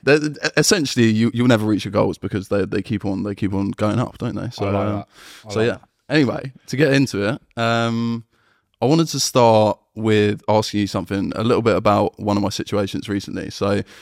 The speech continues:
Speaker 2: on
Speaker 1: as you
Speaker 2: then.
Speaker 1: know, since I stopped talking to the love of my life,
Speaker 2: Yeah.
Speaker 1: I've been on a few different dates, uh, and recently I went on a date. It was, it was great,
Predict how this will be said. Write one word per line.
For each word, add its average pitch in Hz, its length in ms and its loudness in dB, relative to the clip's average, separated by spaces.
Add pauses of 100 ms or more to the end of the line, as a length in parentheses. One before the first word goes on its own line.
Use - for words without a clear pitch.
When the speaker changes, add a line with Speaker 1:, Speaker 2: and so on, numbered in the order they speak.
(200)
Speaker 2:
on 113 60 2
Speaker 1:
as 120 120 4
you 120 60 2
Speaker 2:
then. 117 80 4
Speaker 1:
know, 101 240 4
since - 580 -2
I 104 220 2
stopped - 320 -6
talking 95 440 -4
to 92 300 -4
the 90 100 -8
love 92 140 -6
of 95 60 -12
my 90 140 -4
life, 92 420 -4
Speaker 2:
Yeah. 101 260 -8 (100)
Speaker 1:
I've 113 120 -6
been 127 100 4
on 123 100 4
a 110 40 2
few 123 200 2
different 104 280 0
dates, - 480 0
uh, 104 360 2
and 113 220 0
recently 113 560 -2
I 98 80 -2
went 120 220 0
on 117 40 0
a 107 40 0
date. 104 340 2
It - 20 -6
was, 101 540 -4
it 127 80 0
was 165 120 0
great, 190 420 2